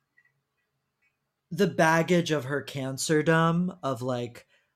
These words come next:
"I'm doing this to give, I'm doing this for the family," didn't allow for the choice to be a character actress. And I just hope that that's possible. Um,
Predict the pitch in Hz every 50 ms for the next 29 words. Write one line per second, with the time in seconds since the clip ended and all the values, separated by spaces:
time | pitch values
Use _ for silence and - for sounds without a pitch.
0 | _ - 147 143 143 127 143 139 139 139 135 139 - - - 143 117 110 135 127
1 | 123 127 127 123 117 120 120 120 113 127 120 120 123 120 120 113 - - 135 120
2 | 120 - - 123 117 117 117 127 131 139 143 147 156 165 165 170 - _ _ _
3 | _ _ _ _ _ _ _ _ _ _ _ _ _ _ _ _ _ _ _ _
4 | _ _ _ _ _ _ - 120 - 180 185 185 185 175 170 151 147 147 139 143
5 | 139 135 123 - - 139 113 131 120 - - 139 127 117 117 117 - - - 131
6 | 107 131 123 123 117 113 - 120 113 113 117 113 127 143 135 139 143 139 - 165
7 | 170 165 165 - 139 127 127 123 117 135 120 - 131 127 120 117 123 120 117 123
8 | 117 113 117 117 - - - - _ _ _ _ - - 151 147 139 - 120 104
9 | - 110 117 - 127 - _ _ - 120 113 113 113 110 110 110 113